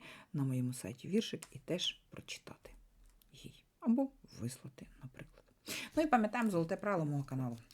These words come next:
Всі добрі, щирі, світлі, розумні та люблячі Україну люди, які дивляться моє відео,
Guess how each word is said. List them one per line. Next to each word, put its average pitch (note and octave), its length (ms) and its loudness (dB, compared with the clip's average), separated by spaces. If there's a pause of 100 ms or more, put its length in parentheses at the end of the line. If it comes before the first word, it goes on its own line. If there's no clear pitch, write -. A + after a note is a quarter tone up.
Всі - 160 -8
добрі, G#3+ 300 2
щирі, F#3 340 -2
світлі, C#3+ 360 -4
розумні D3 360 -2
та C#3+ 140 -6
люблячі D#3+ 320 -6
Україну C#3+ 340 -2
люди, C3 220 -4
які B2+ 200 -6 (100)
дивляться B3+ 420 0
моє G#3 240 2
відео, C#3 260 -4